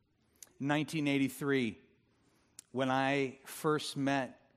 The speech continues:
Kathy Guiso, who is now Kathy Fields, when I first met her,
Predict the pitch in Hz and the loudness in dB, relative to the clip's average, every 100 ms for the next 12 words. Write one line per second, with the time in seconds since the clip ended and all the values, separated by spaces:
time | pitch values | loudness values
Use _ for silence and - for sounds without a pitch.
0 | - - 131 117 127 120 117 - 110 110 | -10 -4 -4 -2 -2 -4 -6 -14 -12 -4
1 | 123 123 110 95 80 _ _ _ _ _ | -4 -2 -6 -6 -8 _ _ _ _ _
2 | _ _ _ _ _ _ 131 127 110 135 | _ _ _ _ _ _ -4 -2 0 2
3 | 127 120 107 - - 131 110 117 110 101 | 2 0 -6 -14 -4 -2 -2 -6 -8 -12
4 | _ - - 127 104 85 - - - - | _ -20 -6 -4 -4 -8 -16 -20 -20 -20
5 | _ 139 139 - 185 180 170 - - 147 | _ -2 -2 0 2 2 2 -8 -6 -2
6 | 151 143 131 120 98 | 2 2 0 -4 -4